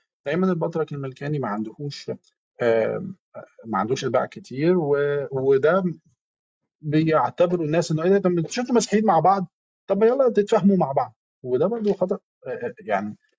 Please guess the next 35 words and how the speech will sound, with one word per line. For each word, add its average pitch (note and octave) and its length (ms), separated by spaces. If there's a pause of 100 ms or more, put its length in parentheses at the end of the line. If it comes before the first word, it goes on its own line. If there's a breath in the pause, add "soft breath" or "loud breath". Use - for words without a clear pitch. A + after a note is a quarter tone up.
(240)
للأسف C3 520
بنلاقيه A#2 400
إن F3+ 80
هو F3+ 140
تاريخي، D#3 460 (420)
ولحد D#3+ 300
دلوقتي D#3 400
بيحصل - 380 (500)
إنه A2+ 160
مثلًا، C3 540 (420)
آم، G#2+ 720 (920)
آه، G2+ 280
يتجاب G#2+ 440
مثلًا A2 540
حد A#2+ 400
من G#2 260
ممثل G#2 480 (240)
طرف D3 320
واحد - 340
من A2+ 320
مسيحيي C#3 420
مصر، C#3+ 380 (640)
آه، G2+ 200
نتكلم B2+ 560
معاه F#2+ 280 (100)
ونخلص B2 560
الموضوع. G#2+ 340
إيه G3 60
ده، G#3+ 60
مش G3+ 160
أنتوا G#3 140
كلكم F#3 240
مسيحيين E3 320
في C#3 120
بعض؟ D3+ 160